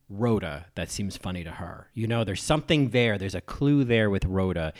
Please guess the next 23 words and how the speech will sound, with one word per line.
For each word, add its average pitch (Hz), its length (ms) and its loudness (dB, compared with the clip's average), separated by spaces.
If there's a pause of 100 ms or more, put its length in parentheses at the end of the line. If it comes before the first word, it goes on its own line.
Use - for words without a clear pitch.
(160)
It's - 160 -8
not 120 220 2
just, - 240 -4
"Oh, 160 200 6
she 156 180 2
was 156 140 0
the - 60 -6
last 143 220 -6
to 143 80 -14
see 143 140 -12
him 127 100 -4
alive. 123 400 -4
I 113 60 0
would 110 140 -4
just, 113 140 -10
I 139 80 -4
could 127 160 -6
take - 280 -6
any 151 280 -2
remnant 127 420 -2
of 101 160 -10
my 101 120 -4
son 104 520 2